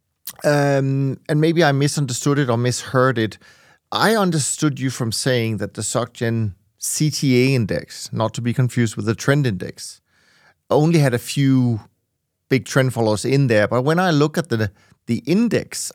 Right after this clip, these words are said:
I would say it's actually predominantly trend followers, even in that index as well. There are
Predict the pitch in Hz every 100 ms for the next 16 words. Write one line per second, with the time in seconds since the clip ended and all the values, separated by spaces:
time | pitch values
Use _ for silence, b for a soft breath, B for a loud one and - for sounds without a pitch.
0 | - 170 214 - 131 117 110 117 - 139
1 | - 127 - 101 - 127 190 185 101 -
2 | 98 95 _ _ _ - 160 170 117 104
3 | 101 - - 143 139 127 110 113 147 -
4 | 127 139 113 95 - 107 104 123 123 95
5 | 104 113 107